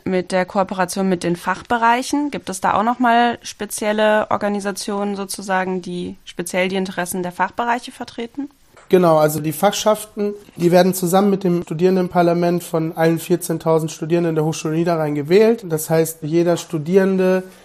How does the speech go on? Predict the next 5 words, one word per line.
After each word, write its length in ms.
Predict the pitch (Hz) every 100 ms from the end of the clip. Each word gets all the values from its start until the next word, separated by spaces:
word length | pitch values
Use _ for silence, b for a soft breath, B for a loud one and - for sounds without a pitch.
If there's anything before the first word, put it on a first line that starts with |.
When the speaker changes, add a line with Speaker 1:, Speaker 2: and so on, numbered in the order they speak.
| B B
Speaker 2:
kann 460 | - 175 170 165 170 -
die 220 | 165 156
Stimme 500 | 147 - 185 185 180
erstmal 600 | 165 160 - 165 156 156 160
für 460 | - 160 156 151